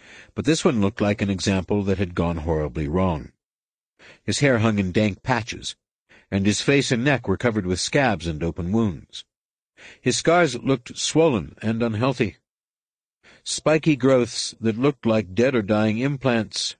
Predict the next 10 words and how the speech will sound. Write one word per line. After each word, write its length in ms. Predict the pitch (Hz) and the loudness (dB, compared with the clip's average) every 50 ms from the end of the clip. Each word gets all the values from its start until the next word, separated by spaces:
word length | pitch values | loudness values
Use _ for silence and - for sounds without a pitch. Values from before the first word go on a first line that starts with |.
| _ - | _ -10
mouldered 460 | 92 90 104 120 120 104 101 98 87 | -4 0 0 2 2 2 0 0 0
on 160 | 90 87 87 85 | -2 -2 -4 -4
his 220 | 87 92 87 82 | -2 -4 -4 -2
shoulders 440 | - - 117 107 92 95 92 82 80 | -2 -2 -2 -2 0 -2 -2 -2 -4
and 160 | 80 78 73 | -6 -6 -6
elbows. 460 | 76 71 65 62 69 67 - - - _ _ _ _ _ _ _ _ _ _ _ _ _ _ _ _ _ _ _ _ - | -6 -6 -6 -8 -10 -8 -8 -8 -10 _ _ _ _ _ _ _ _ _ _ _ _ _ _ _ _ _ _ _ _ -8
He 60 | 90 | -6
stank 440 | - - - - 117 107 107 - - | -6 -4 0 0 0 0 0 0 -2
of 140 | 92 - | -4 -4
putrefaction. 880 | - - 101 - - 87 - - 107 101 95 - - - - 76 73 73 | -4 -6 -6 -4 -6 -6 -6 -4 -4 -4 -4 -4 -8 -10 -12 -12 -16 -20